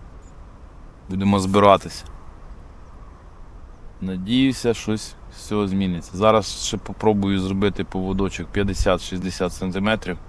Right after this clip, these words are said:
Побачимо, що це поміняє. Отже, друзі, що можу сказати. Чотири години рибалочки, одна покльовочка. Обрив карпа, поводець, повідець метр вісімдесят, дистанція тридцять п'ять метрів.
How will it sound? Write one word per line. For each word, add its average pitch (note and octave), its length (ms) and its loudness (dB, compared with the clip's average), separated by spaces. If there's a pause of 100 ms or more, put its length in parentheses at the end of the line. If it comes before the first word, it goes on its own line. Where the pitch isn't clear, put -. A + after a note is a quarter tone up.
(2000)
Побачимо, F#2+ 460 2
що F#2+ 160 -2
це F2+ 140 -4
поміняє. E2+ 520 -2 (340)
Отже, C3+ 240 8
друзі, C3 320 8
що - 260 0
можу G2+ 280 4
сказати. F2+ 480 4
Чотири B2 360 6
години A2 400 6
рибалочки, G#2 680 6 (480)
одна G2 400 6
покльовочка. A2 840 6 (460)
Обрив F#2+ 400 6
карпа, A#2 380 8
поводець, F#2+ 680 4 (380)
повідець G2+ 640 6 (180)
метр F#2+ 340 2
вісімдесят, G2 800 6 (720)
дистанція G2+ 580 6
тридцять G2 380 0
п'ять F#2+ 240 -2
метрів. A2 460 2